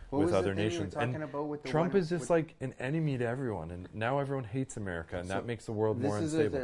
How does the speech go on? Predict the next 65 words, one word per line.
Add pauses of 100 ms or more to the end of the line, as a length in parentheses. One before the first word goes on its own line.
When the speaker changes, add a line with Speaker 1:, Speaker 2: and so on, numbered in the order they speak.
(120)
Speaker 1:
a,
a,
Cameron
came
up
with
a
good
point
one
time
where
he
actually, (100)
'cause
I
was
the
same,
I
had
the
same
ideology
about
that,
where
I
was
Speaker 2:
Mm-hmm.
Speaker 1:
just
like, (340)
"Why
don't
we
have
the
one
world
and
we
run
this?"
And
there
was,
there
was
something
Speaker 2:
Well,
Speaker 1:
that
you
mentioned
Speaker 2:
I'm
Speaker 1:
that
Speaker 2:
not
Speaker 1:
was
a
Speaker 2:
saying
that,
Speaker 1:
problem
with
Speaker 2:
but
Speaker 1:
that. (600)
That